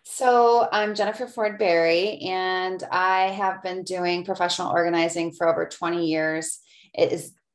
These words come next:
turned, it started as a business and it turned into my passion and my purpose. And I'm just really passionate about helping women clear away clutter so they can kind of think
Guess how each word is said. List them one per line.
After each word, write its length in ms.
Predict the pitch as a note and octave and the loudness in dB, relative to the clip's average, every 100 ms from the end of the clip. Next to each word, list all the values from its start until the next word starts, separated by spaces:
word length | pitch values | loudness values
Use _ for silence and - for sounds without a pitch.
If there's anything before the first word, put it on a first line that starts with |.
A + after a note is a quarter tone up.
| _ _ - | _ _ -4
turned, 380 | A3 G#3+ G#3+ - | 2 2 2 2
it 160 | G#3 | 0
started 320 | - A#3 A#3+ A3 | 4 4 6 8
as 240 | G3 G3 | 6 4
a 40 | |
business 420 | G3+ F3+ F3+ F3+ F3 | 2 2 2 -6 -6
and 80 | |
it 120 | D#3 - | -6 -4
turned 220 | F3+ E3 | -4 -2
into 560 | D#3+ D#3+ E3+ D#3+ D#3 - | -2 -2 0 2 0 0
my 160 | D#3+ | -2
passion 420 | D#3 E3 D3+ - E3 | -2 -8 -8 -6 -2
and 60 | |
my 120 | D3+ | -2
purpose. 640 | C#3 C3+ C3 F#2 - - - | -2 -4 -2 -2 -2 -6 -4
And 160 | E3 E3+ | -2 0
I'm 160 | E3+ | -2
just 400 | E3 F3 E3 - E3 | 2 0 0 -8 0
really 260 | F3 F3 | 4 4
passionate 480 | F3 F3 E3 E3+ - | 2 0 0 0 -4
about 260 | E3 D#3+ E3+ | -2 -2 0
helping 280 | E3 E3+ E3 | -2 -2 -4
women 340 | D#3+ D#3+ D#3 | -2 -4 -6
clear 300 | - F#3 F3+ | -4 2 4
away 240 | D#3+ E3+ | 6 2
clutter 360 | E3 - E3 D#3 | 0 0 2 2
so 160 | - E3 | -2 -4
they 160 | E3 | -4
can 340 | - D#3+ D#3+ - - - - _ _ _ - | -6 -10 -10 -16 -20 -20 -20 _ _ _ -8
kind 220 | C#4+ D4 | 0 4
of 120 | C#4 - | 4 2
think 600 | - A3 G#3+ A3 - | 2 4 4 0 -6